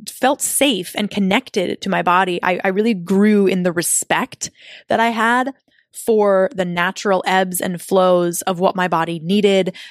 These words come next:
my different energy levels, my menstrual cycle, just, like, taking care of a body in general. I used to be annoyed that I had to eat so often during the day. Like, gosh, I would get caught up in a project and then all of a sudden it's two P M and I haven't even eaten anything.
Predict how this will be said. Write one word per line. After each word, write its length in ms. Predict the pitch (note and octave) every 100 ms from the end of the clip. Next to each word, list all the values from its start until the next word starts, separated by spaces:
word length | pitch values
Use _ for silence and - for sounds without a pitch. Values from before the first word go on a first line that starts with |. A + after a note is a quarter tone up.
| -
my 100 | F3
different 300 | E3 D#3+ -
energy 380 | A3 G3+ F#3 G3
levels, 480 | F#3 F3+ F3 F3+ - _ -
my 80 | E3
menstrual 500 | D#3+ F#3 G3+ - G3+
cycle, 640 | - F#3+ F#3 F#3+ F3+ F3 - -
just, 160 | - G3
like, 160 | G3 -
taking 360 | A3+ - G3+
care 460 | F#3 - F#3 F#3 G3
of 160 | G3+
a 60 | F3+
body 500 | E3 D#3+ E3+ F3+ G3
in 200 | F3+ D#3+
general. 480 | E3 E3+ F#3 G3 G3+
I 80 | F#3+
used 200 | G3 -
to 60 |
be 120 | G3
annoyed 640 | F#3 E3+ E3 F3 F#3 F#3 F#3+ - - _
that 100 | F#3+
I 40 | F#3
had 220 | F#3 F3
to 100 | - -
eat 440 | A3 A3 G#3+ - _
so 300 | - A3+ G#3+ -
often 600 | G3 G3 - A3+ A3 A3+ - - -
during 280 | A#3 A3+
the 80 | A3+
day. 400 | A3 A3 A3 A3
Like, 320 | A3 G3 F#3 - - - _
gosh, 540 | A#3+ G#3+ F3 E3 - -
I 60 | G#3
would 220 | G3+ F3+
get 220 | F#3+ G3+
caught 240 | - A#3 A#3
up 140 | A#3
in 40 | G#3
a 60 |
project 560 | - A3 G#3+ G3+ G#3 G#3
and 80 | G3
then 80 |
all 160 | F3+ G#3
of 80 | G3+
a 60 |
sudden 280 | G3 G3+ G3+
it's 200 | F#3+ -
two 200 | - A#3+
P 220 | A3 G#3+
M 180 | G3 G3
and 80 | F#3
I 60 | F3
haven't 360 | F#3+ G3+ G3+
even 180 | F#3 F3+
eaten 200 | F3+ F3+
anything. 540 | F3+ A3+ A3 G#3+ G#3+